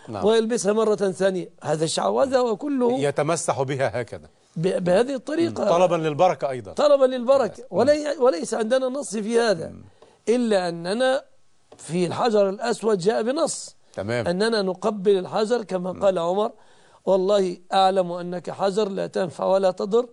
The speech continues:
Speaker 2: إلا أني رأيت النبي صلى الله عليه
Speaker 1: صلى
Speaker 2: وسلم
Speaker 1: الله عليه وسلم.
Speaker 2: يقبلك،
Speaker 1: نعم.
Speaker 2: ولولا أني رأيت النبي صلى الله عليه وسلم يقبلك
Speaker 1: صلى
Speaker 2: ما
Speaker 1: الله عليه
Speaker 2: قبلتك.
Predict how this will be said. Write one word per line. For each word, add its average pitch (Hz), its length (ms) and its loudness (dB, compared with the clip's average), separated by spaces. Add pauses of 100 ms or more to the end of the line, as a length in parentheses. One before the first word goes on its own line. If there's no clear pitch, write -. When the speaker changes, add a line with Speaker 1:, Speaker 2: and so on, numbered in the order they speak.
(480)
Speaker 2:
إلا 240 540 0
أني 190 400 -4
رأيت 202 380 0
النبي 190 520 -2
صلى - 140 -6
الله 196 140 -2
عليه - 120 0
Speaker 1:
صلى - 120 0
Speaker 2:
وسلم 196 100 2
Speaker 1:
الله - 120 0
عليه 196 120 0
وسلم. 226 140 -4
Speaker 2:
يقبلك، 262 340 -2 (200)
Speaker 1:
نعم. 170 140 -10 (180)
Speaker 2:
ولولا 247 680 0
أني 233 220 0
رأيت 226 340 -2
النبي 190 540 -2
صلى 202 120 -8
الله 196 100 -2
عليه 170 100 -4
وسلم 208 280 -2
يقبلك 196 440 0
Speaker 1:
صلى 196 100 -4
Speaker 2:
ما 226 80 0
Speaker 1:
الله - 0 -
عليه 185 240 -6
Speaker 2:
قبلتك. 143 280 -14